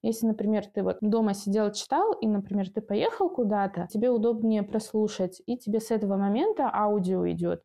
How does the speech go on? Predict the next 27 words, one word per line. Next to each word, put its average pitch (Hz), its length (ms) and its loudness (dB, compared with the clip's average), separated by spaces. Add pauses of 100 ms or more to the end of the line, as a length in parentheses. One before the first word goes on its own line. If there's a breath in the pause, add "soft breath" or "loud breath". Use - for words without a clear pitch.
И 196 80 -20
также 262 280 0
наоборот. 214 500 2
То 190 80 -4
есть 185 160 -4
я 208 260 2
аудио 190 280 0
прослушала, 392 920 0
и, 240 60 0
например, 226 360 0
хочу - 260 -18
перед 208 180 -4
сном 214 280 -2
почитать, 277 640 -4
и 262 260 2
у 220 80 2
меня 220 460 2
на 208 140 0
том 226 200 0
же 214 100 -2
моменте 214 500 0
останавливается, 202 840 -2
где 185 200 -4
вот 208 140 -2
я 180 320 -4
закончила 202 640 -4
слушать, 196 540 -4